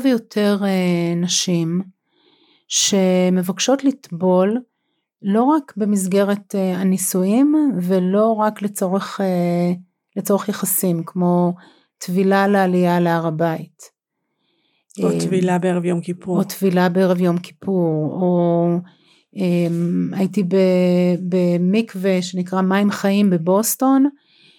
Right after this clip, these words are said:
Speaker 1: ושם יש להם, אה, טבילה כטקס, אה, מעבר לציון הרבה מאוד אירועים. אמא טובלת לציון בר, בר המצווה של הבן שלה, או החתונה של הבת שלה.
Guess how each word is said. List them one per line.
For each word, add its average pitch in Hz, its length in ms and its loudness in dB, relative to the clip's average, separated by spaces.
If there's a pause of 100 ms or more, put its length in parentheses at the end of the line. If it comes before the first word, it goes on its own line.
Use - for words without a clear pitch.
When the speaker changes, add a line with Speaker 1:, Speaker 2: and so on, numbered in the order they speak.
(300)
Speaker 1:
ושם 240 540 2
יש 220 200 0
להם, 247 320 2
אה, 190 280 2 (100)
טבילה 185 480 0
כטקס, 208 640 -4
אה, 196 140 0
מעבר 185 680 0 (460)
לציון 220 380 0
הרבה 247 240 2
מאוד 254 220 2
אירועים. 254 840 2 (280)
אמא 214 200 0
טובלת 214 540 -2
לציון 196 460 -2
בר, 185 120 2 (280)
בר 175 200 0
המצווה 185 500 -4
של 190 160 -4
הבן 185 360 -2
שלה, 175 300 -4
או 165 120 -4
החתונה 180 540 -4
של 202 180 -2
הבת 185 340 -2
שלה. 196 280 0